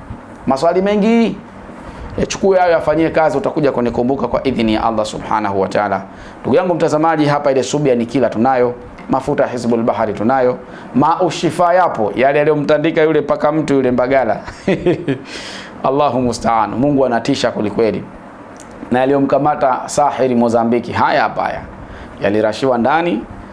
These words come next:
hatimaye siku anakutikana bibi mtu mzima yuko ndani. Hiyo story siwezi kuisahau kwa kweli. Hiyo siwezi kuisahau. Eh, ibtalu sihri ipo, dawa ile ya vidonda vya tumbo, juruhul batni ipo kwa wale wenye kuhitaji inshallah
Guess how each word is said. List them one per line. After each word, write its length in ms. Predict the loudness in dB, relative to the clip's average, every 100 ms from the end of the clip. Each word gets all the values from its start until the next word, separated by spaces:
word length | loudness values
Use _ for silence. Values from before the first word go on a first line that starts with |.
| -20 -18 -12
hatimaye 380 | -2 0 2
siku 280 | 2 0 0
anakutikana 580 | 0 0 -2 0 0 0
bibi 260 | 0 2 2
mtu 200 | 2 2
mzima 320 | 4 4 2
yuko 220 | 2 2
ndani. 280 | 2 2 2
Hiyo 140 | 2
story 280 | 2 0 2
siwezi 260 | 2 2 2
kuisahau 500 | 0 2 2 2 2
kwa 100 | 0
kweli. 320 | 0 0 -4 -10 -18 -18 -16 -2
Hiyo 180 | 2 2
siwezi 280 | 2 0 0
kuisahau. 540 | -2 0 0 2 0 -4 -18 -10
Eh, 340 | -2 0 -2 -6 -10 -10 -10 -12 -4
ibtalu 420 | -2 0 0 2 2
sihri 400 | 0 2 2 2
ipo, 360 | 0 -2 -2 0
dawa 220 | 2 4
ile 80 | 2
ya 60 | 2
vidonda 240 | 2 2
vya 140 | 2
tumbo, 220 | 2 0 2
juruhul 440 | 2 0 0 0
batni 340 | 0 0 -2
ipo 380 | 0 0 2 0 -2 -18 -18 -14
kwa 120 | -2 2
wale 100 | 2
wenye 140 | 2
kuhitaji 500 | 0 0 2 2 2
inshallah 420 | 0 2 2 0